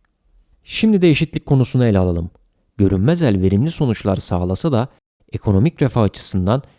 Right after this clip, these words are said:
büyük eşitsizlikler ortaya çıkarabilir. Bir piyasa ekonomisi insanları başkalarının para ödemeye razı olduğu ürünleri üretme becerilerine göre ödüllendirir. Dünyanın en iyi basketbolcusu en iyi satranç ustasından daha fazla kazanır.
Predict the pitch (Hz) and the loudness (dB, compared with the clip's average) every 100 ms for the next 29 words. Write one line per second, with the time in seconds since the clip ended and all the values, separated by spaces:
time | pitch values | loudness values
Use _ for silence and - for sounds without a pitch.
0 | _ 107 165 - 123 - - 98 92 135 | _ 0 0 0 -2 -2 -6 -6 -6 -4
1 | 131 104 113 107 - - 95 90 85 - | -2 0 0 0 -2 -2 -2 -2 -6 -10
2 | - _ _ _ _ _ _ - 107 220 | -16 _ _ _ _ _ _ -6 0 0
3 | - 151 120 151 120 113 92 90 - 143 | 2 0 2 0 2 2 2 -2 -2 -4
4 | - _ _ 107 104 - 98 98 110 151 | -6 _ _ -2 -2 0 0 2 2 0
5 | 131 - 110 123 151 123 123 175 135 107 | -2 -2 0 0 -2 -2 -2 0 2 2
6 | 98 98 95 101 127 107 101 98 95 95 | 2 0 0 0 0 0 0 0 0 0
7 | 101 127 110 - 139 131 98 98 95 95 | 0 2 0 0 0 0 2 0 0 0
8 | 135 107 143 113 120 117 110 107 101 - | 0 2 2 4 2 2 2 0 -2 -4
9 | - _ _ _ _ _ _ 104 107 113 | -20 _ _ _ _ _ _ 0 4 6
10 | 120 120 - 147 196 170 110 101 - 98 | 6 2 2 2 4 4 2 0 -2 -6
11 | - 95 98 - 135 156 _ _ - 117 | -4 -4 -4 -2 -2 -2 _ _ -4 0
12 | 180 151 - 110 - 147 143 - 113 101 | 2 2 0 -2 0 -4 -4 -6 -4 -4
13 | 101 139 165 156 156 151 104 104 98 92 | -2 -2 0 0 0 0 0 0 -2 -2
14 | 87 85 | -4 -6